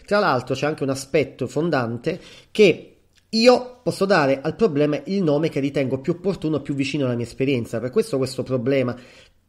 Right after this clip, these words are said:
con cui ho a che fare l'ho definito inadeguatezza nel gestire il mio brand.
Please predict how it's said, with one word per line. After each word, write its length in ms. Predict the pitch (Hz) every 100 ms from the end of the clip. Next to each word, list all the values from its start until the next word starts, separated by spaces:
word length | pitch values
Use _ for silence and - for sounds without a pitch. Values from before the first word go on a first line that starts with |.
| _ -
con 160 | 131
cui 240 | 131 143 143
ho 60 |
a 80 | 135
che 120 | 196
fare 320 | 190 151 135
l'ho 120 | 131 127
definito 840 | 127 135 156 123 - 117 - _ _
inadeguatezza 960 | 139 156 165 185 156 135 - - 127 - - _
nel 300 | 131 135 -
gestire 680 | 139 156 - 117 123 - -
il 140 | 117
mio 160 | 120 117
brand. 500 | 101 107 101 101